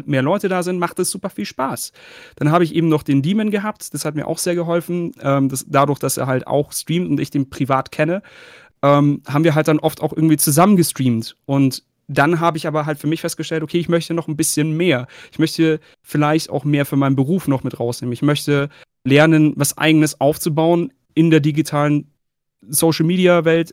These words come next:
et cetera, et cetera. Ähm, also ich,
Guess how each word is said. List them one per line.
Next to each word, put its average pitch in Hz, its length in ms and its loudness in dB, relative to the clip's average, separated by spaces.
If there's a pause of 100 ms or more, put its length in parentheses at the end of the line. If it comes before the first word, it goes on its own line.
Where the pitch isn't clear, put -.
(140)
et 147 120 -4
cetera, 156 300 0
et - 80 -2
cetera. 123 360 -4 (560)
Ähm, 139 480 4 (260)
also 143 180 2
ich, 147 220 -6